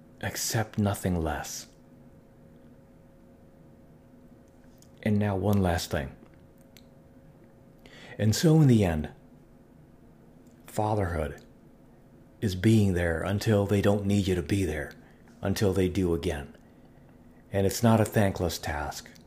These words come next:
because they will thank you every day with their love, their presence, and their smiles. And I think to myself, what a joyful thing, what a privilege, what an honor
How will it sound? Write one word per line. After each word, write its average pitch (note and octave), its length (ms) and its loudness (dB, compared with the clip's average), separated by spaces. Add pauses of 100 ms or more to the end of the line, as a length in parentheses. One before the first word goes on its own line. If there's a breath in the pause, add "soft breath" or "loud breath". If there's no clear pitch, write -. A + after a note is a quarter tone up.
(260)
because G2 320 0
they G2+ 160 4
will A2 160 4
thank G#2 420 0
you D2+ 200 -4 (440)
every F#2+ 320 -2
day F2 240 -2
with D#2+ 200 -6
their D#2 160 -4
love, - 340 -8 (720 loud breath)
their G2+ 240 2
presence, D#2+ 640 -4
and E2 120 -8
their E2 140 -2
smiles. C#2 680 -8 (1200 loud breath)
And F2 120 -4
I A#2+ 100 -2
think C3+ 300 -2
to B2 100 0
myself, F2+ 640 -2
what C3+ 240 0 (180)
a G2 100 -6
joyful A2 800 -4 (360)
thing, F2 380 -6 (220)
what A#2 200 -4 (120)
a A#2 60 -6
privilege, F#2 640 -8
what B2 180 4
an A2+ 160 -2
honor F#2+ 480 -4